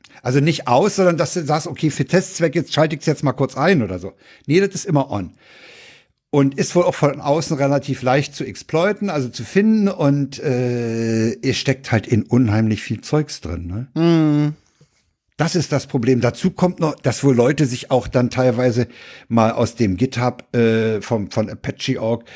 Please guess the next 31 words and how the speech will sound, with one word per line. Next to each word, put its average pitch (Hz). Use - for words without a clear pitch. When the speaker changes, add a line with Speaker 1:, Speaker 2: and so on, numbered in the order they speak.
Speaker 1:
sich 117
da 107
mal 107
eine 110
Version 107
für 107
sich 92
lokal 156
gezogen 135
haben, 117
dann 120
irgendwo 117
eingebaut 107
haben. 110
Speaker 2:
Ist 139
das 165
für 160
Node 156
J 349
S -
oder 208
für, 170
für, 156
für 147
was 139
ist 131
das? -
Speaker 1:
Für, 131
für 165
Java. 147
Speaker 2:
Für, -